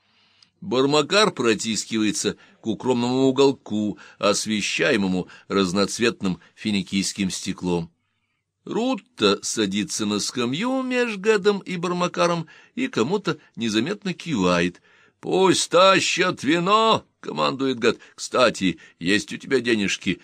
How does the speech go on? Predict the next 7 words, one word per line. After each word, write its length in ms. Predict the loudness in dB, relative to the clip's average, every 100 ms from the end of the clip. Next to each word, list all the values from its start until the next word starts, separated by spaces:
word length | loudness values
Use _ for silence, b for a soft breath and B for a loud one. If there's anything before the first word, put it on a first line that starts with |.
| B
Бармакар? 640 | 2 4 4 2 2 -2 -6
Я 180 | -2 0
немного 340 | 2 2 0 -2
поиздержался». 880 | -2 0 0 0 2 2 2 0 -8 b b b b -10
Не 80 |
волнуйся, 680 | -4 -2 0 2 2 2 0 -2 _ _ _
«Пей, 440 | -2 0 2 0